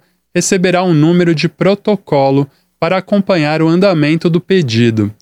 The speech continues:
O pedido será avaliado pelo cartório eleitoral responsável pela região indicada e a resposta sairá em alguns dias, sem prazo definido.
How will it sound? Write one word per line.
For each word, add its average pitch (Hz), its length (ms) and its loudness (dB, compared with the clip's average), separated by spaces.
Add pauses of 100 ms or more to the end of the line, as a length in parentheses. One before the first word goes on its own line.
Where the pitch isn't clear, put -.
(140)
O 110 120 -6
pedido 147 480 0
será 160 320 -2
avaliado 151 640 0
pelo 156 200 -2
cartório 143 480 -2
eleitoral 143 600 0
responsável 151 960 -2
pela 143 200 0
região 135 440 0
indicada 147 720 -2 (400)
e 202 60 0
a 202 40 0
resposta 190 520 -2
sairá 156 480 -2
em 156 160 0
alguns 147 560 0
dias, 147 500 0 (260)
sem 214 300 -2
prazo 131 440 -2
definido. 135 760 0